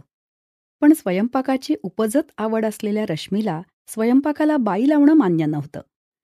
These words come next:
शिवाय आपण काही नोकरी किंवा कोणतं काम करत नाही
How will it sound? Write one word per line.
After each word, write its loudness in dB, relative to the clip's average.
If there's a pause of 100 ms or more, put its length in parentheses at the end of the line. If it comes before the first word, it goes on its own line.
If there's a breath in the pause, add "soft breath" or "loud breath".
(260)
शिवाय 2 (140)
आपण -2
काही 0
नोकरी 0
किंवा -2
कोणतं 0
काम -2
करत -2
नाही -4